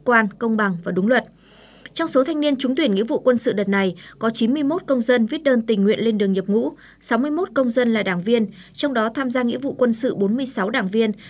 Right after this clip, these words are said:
tham gia nghĩa vụ công an nhân dân mười lăm đảng viên. Tại lễ giao nhận quân, lãnh đạo huyện Lục Yên đã thắp sáng đài lửa truyền thống, nổi hồi trống giao quân, động viên các tân binh phát huy truyền thống quê hương, đem tài năng, sức trẻ của mình để cống hiến phục vụ Tổ quốc,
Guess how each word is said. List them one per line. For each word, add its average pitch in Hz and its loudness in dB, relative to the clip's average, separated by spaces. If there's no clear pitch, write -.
tham 262 -2
gia 262 0
nghĩa 240 0
vụ 269 -2
công 233 0
an 233 0
nhân 233 2
dân 220 0
mười 196 0
lăm 214 2
đảng 175 -2
viên. 208 2
Tại 240 4
lễ 247 6
giao 294 0
nhận 254 -4
quân, 262 4
lãnh 233 -2
đạo 285 2
huyện 226 2
Lục 208 -2
Yên 254 2
đã 226 -2
thắp 339 -8
sáng 240 0
đài 254 2
lửa 208 2
truyền 196 -2
thống, 196 0
nổi 240 6
hồi 214 2
trống 208 0
giao 254 0
quân, 254 2
động 254 2
viên 277 2
các 359 -8
tân 277 0
binh 240 2
phát 359 -4
huy 294 2
truyền 214 0
thống 196 0
quê 262 2
hương, 240 4
đem 254 2
tài 220 0
năng, 233 0
sức 359 -6
trẻ 240 0
của 190 -4
mình 196 2
để 190 2
cống 196 0
hiến 214 2
phục 226 -4
vụ 220 -2
Tổ 175 -2
quốc, 349 2